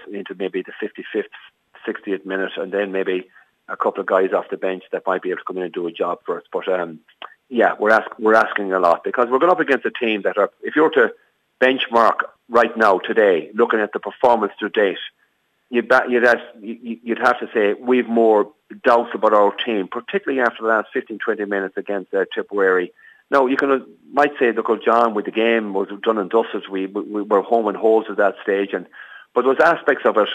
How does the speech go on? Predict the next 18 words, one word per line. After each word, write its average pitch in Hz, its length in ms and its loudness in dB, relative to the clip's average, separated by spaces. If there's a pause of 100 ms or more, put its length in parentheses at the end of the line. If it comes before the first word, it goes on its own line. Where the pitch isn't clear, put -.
we, 110 140 -4
our 101 160 2
kickouts 117 480 -2
began 107 240 -4
to 110 80 -10
become 104 380 -6
problematic, 104 720 -2
and, 90 160 -4 (640)
oh, 78 140 -2
I 104 80 4
mean, 110 240 -2
we 107 180 -2
seem 131 160 -2
to 107 120 0
have 107 280 0
a 104 60 0
gateway 113 440 0
right 107 260 2